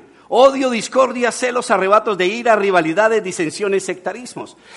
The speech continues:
y envidias, borracheras y ot-, y orgías, y otras cosas parecidas. "Les advierto ahora", dice la Biblia, escucha, iglesia, "como antes lo hice,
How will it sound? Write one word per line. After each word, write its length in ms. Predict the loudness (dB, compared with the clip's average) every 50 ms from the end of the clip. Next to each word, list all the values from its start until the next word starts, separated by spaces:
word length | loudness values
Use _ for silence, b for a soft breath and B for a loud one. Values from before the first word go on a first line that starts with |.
| B B B
y 160 | 0 2 2
envidias, 560 | 2 2 0 -2 -2 -2 0 0 0 -2 0
borracheras 640 | 0 0 0 0 0 0 -2 -4 -4 -4 -6 -6 -4
y 60 | -4
ot-, 200 | -4 -4 -4 -8
y 120 | -2 -2
orgías, 460 | -2 -2 -2 -6 -6 -4 -6 -6 -6 B B B B
y 160 | -4 -4 -2 0
otras 460 | -2 -2 -2 -4 -6 -6 -6 -8 -12
cosas 520 | -4 -2 -2 -2 -2 -8 -10 -10 -10 -10
parecidas. 840 | -2 -2 -2 -2 -2 -10 -12 -14 -14 -14 -14 -16 -18 -18 -20 -20 _ _ _ _ _ _ _ _ _ _ _ _ _ b b b b b b
"Les 340 | 0 2 2 4 2 4 4
advierto 880 | 6 6 6 6 2 -2 -4 2 4 4 4 4 2 4 4 4 4
ahora", 640 | 4 2 0 2 4 6 8 8 8 8 6 6 2
dice 260 | 2 0 -4 -4 0
la 100 | 0 0
Biblia, 400 | 0 0 -2 0 0 0 0 0 -2
escucha, 380 | -8 -8 -8 -8 -6 -4 -4
iglesia, 400 | -2 -2 -2 -4 -4 -4 -6 -6 -6 B B B B B B B
"como 420 | 6 6 6 6 6 6 8 8
antes 320 | 8 8 6 2 -2 -4 -2
lo 180 | 0 0 0
hice, 380 | 0 -2 -4 0 0 -2 -2